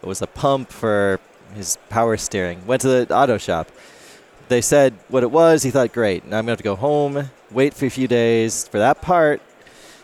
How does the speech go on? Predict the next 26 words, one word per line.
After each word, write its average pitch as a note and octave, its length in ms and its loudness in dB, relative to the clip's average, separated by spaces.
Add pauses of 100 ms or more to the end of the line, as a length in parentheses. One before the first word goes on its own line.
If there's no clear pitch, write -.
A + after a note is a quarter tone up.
(160)
Uh, C2 60 -14 (260)
it E2+ 160 -8
shows D3+ 220 2
up D#3+ 100 4
when D#3 100 2
it D3 60 -2
shows C3+ 220 0
up. C3+ 120 2
Then E3+ 140 4
I'm A3 60 0
gonna E3 100 2
have C3+ 100 0
to G#2+ 60 -10
take A#2+ 220 -2
more A#2+ 140 -2
time A#2 260 -2
off. A2+ 300 0 (160)
Go C3 140 2
back D#3 220 6
to F3 80 0
the E3+ 80 4
shop. B2+ 400 4
They're B2+ 100 2
gonna A#2 140 0
fix - 360 0
it. C#3 180 4